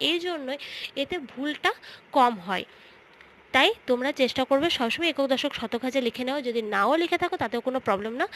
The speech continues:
একই ব্যাপার। তো বলা হয়েছে তিন হাজার, তিন হাজারের ঘরে তিন লিখলাম, চার শতক, শতকের ঘরে চার লিখলাম, তিন দশক, দশকের ঘরে তিন, চার একক, এককের ঘরে চার। এবার, আহ, চারেরটা বলা হয়েছে স্তম্ভ মেলাও,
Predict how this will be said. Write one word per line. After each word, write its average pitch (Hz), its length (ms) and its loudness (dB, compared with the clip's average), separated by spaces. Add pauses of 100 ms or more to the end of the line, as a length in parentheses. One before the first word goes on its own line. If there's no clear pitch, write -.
(340)
একই 233 180 0
ব্যাপার। 214 280 -2 (460)
তো 302 100 2
বলা 269 220 6
হয়েছে 320 200 2 (100)
তিন 320 200 4
হাজার, 240 540 2 (460)
তিন 339 240 6
হাজারের 254 460 6
ঘরে 277 180 2
তিন 294 220 0
লিখলাম, 311 320 2
চার 247 300 4
শতক, 262 400 0
শতকের 240 440 0
ঘরে 254 220 2
চার 240 220 2
লিখলাম, 262 400 0
তিন 311 280 0
দশক, 269 340 0
দশকের 233 420 -2
ঘরে 247 200 2
তিন, 339 220 -2
চার 226 280 4
একক, 196 260 -4
এককের 226 320 -6
ঘরে 233 200 2 (380)
চার। 269 280 4 (1160)
এবার, 262 200 2 (400)
আহ, 220 260 0
চারেরটা 269 400 6
বলা 277 180 6
হয়েছে 285 240 4
স্তম্ভ 240 380 4
মেলাও, 208 360 2